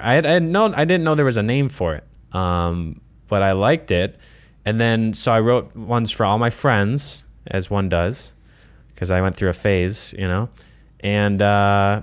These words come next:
but it wasn't my first dabbling in poetry. So,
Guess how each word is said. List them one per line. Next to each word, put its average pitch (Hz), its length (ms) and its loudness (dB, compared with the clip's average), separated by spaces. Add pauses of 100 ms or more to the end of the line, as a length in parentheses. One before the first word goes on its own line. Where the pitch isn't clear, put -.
but 120 120 2
it 120 40 2
wasn't 143 220 2
my 147 100 2
first 151 300 -2
dabbling 90 480 0
in 82 120 -6
poetry. 90 600 -4 (260)
So, 87 720 -2